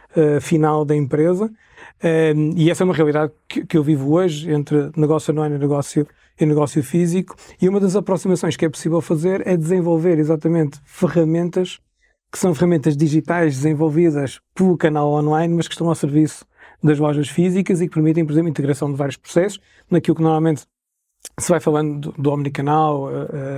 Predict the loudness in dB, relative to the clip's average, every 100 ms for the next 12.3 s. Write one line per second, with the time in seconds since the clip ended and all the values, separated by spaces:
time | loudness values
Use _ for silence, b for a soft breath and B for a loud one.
0 | -10 -10 -14 _ -10 -6 -6 -2 -4 -4
1 | -6 -4 -2 0 0 2 0 2 2 2
2 | 0 -6 b b b _ 0 2 0 -2
3 | 0 0 0 -4 -6 -6 -4 -2 -4 0
4 | 0 2 2 2 2 2 2 0 -2 -2
5 | 0 -2 0 2 2 2 0 0 -2 -4
6 | -4 -6 -4 -4 -4 -2 0 0 -2 -14
7 | b b b -4 0 0 0 0 0 0
8 | 0 0 -4 -2 0 2 2 0 -2 0
9 | 0 0 -2 -2 -6 -20 -20 _ 0 0
10 | 2 2 2 0 -2 0 2 0 0 0
11 | -2 -2 -2 0 0 0 -2 -2 0 0
12 | 0 0 -2